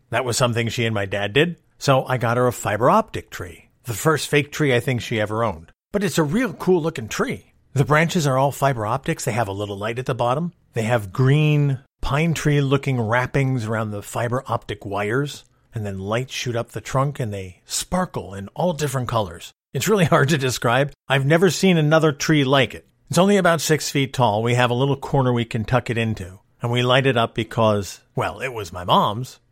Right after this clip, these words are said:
And also, it's really cool looking. By the way, if my dad knew that I was putting two trees up in the house, he'd look at me like I had three heads. "What's wrong with you? Why do you need two trees?"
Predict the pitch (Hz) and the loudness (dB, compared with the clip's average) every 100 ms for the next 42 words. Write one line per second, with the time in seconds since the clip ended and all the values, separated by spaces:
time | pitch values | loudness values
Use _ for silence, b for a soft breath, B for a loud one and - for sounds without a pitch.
0 | - 147 185 139 113 - 123 - 107 104 | 0 4 4 2 -4 -4 -8 -6 -6 -6
1 | 110 165 185 90 - - _ _ _ 123 | 0 2 2 -2 -12 -20 _ _ _ -2
2 | 120 120 101 - 107 107 131 120 113 127 | 2 2 0 -2 -4 2 2 2 2 2
3 | 131 131 127 127 139 123 110 143 135 147 | 4 4 4 4 0 0 0 0 0 0
4 | 135 135 135 139 147 156 151 - _ - | 2 2 2 2 4 2 0 -10 _ -6
5 | 123 95 110 135 131 135 135 135 131 135 | -4 -2 -2 0 0 2 4 4 4 2
6 | - 143 131 139 80 - - _ _ - | 0 0 4 2 0 -10 -16 _ _ -4
7 | 120 - 156 170 113 92 82 - _ _ | -4 0 0 2 -2 -6 -8 -10 _ _
8 | - 98 110 107 110 - 120 120 139 139 | -6 -4 -4 -4 -4 -4 -6 -4 -2 -2
9 | 82 - - | -4 -16 -20